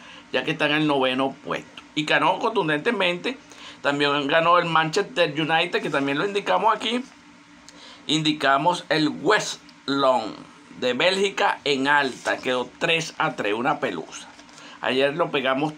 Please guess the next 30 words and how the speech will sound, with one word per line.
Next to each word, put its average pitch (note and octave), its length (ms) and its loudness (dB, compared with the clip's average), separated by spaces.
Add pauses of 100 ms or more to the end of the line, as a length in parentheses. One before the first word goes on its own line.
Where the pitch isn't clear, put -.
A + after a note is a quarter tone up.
(100)
todo E3+ 420 4 (100)
en D3 180 0
los C3 120 0
planes A3 500 0
y D#3+ 120 0
en D3 100 2
los C#3+ 100 0
regalos C#3 340 0
por F3 120 0
aquí. A3+ 440 -4
Bendecido D3 800 -2
todos C#3 360 0
ustedes. - 260 -8 (600)
Nosotros B3 300 2
nos C#4 100 4
podemos A3+ 320 4
dar A#3+ 120 4
el A#3 60 0
lujo G3+ 400 4 (360)
de D3 100 0
por D3 160 0
aquí C#3+ 160 0
ponerlos G3 500 2
a G3+ 60 4
ustedes D#3+ 380 2
a F3 80 2
ganar C#3+ 340 0
día G3 280 2
a F#3 40 4
día C3+ 380 -2